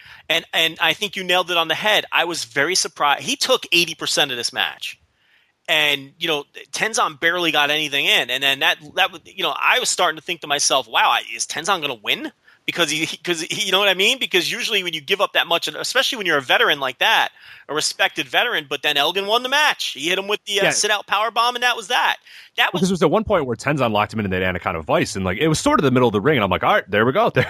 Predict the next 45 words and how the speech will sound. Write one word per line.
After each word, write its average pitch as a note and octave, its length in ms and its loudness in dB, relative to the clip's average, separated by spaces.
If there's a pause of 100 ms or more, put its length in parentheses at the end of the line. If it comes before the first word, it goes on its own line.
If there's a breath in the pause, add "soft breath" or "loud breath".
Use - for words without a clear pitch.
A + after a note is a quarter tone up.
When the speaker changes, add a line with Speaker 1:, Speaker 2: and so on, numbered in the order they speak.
Speaker 2:
you F3+ 140 2
know, C#3 80 2
that C#3 140 4
was B2+ 100 2
it. B2+ 60 0
Speaker 1:
That, D3+ 100 2
Speaker 2:
Elgin C3 220 2
Speaker 1:
that D#3+ 140 2
Speaker 2:
had A2+ 80 2
a - 20 -2
fun C3+ 160 2
little C3 180 2
Speaker 1:
explains G3 140 0
it, G3+ 40 4
Speaker 2:
run. G#3 100 2
Speaker 1:
right? E3 220 0
Yeah. B3 240 2 (200)
Speaker 2:
Right, F3 200 0
there B2 140 2
we D3+ 80 2
go. F3 200 4
Okay, D3 160 2
had C3+ 100 4
a - 20 2
nice C3+ 220 2
little B2+ 80 4
run. E3+ 160 2
Then C3+ 80 2
Elgin C3+ 240 2
got B2+ 160 2
to - 60 -6
the A2 80 0
ropes, F#3 260 0
and A#2+ 80 0
I - 20 2
went, A2 200 -2
"Oh, F2+ 140 -6 (200)
okay." F#3 360 0
And A2+ 140 2
then A2+ 100 2
they A2 80 0
just F#2+ 140 -6
started, F2+ 320 0
you F2 60 -2
know D2+ 180 -8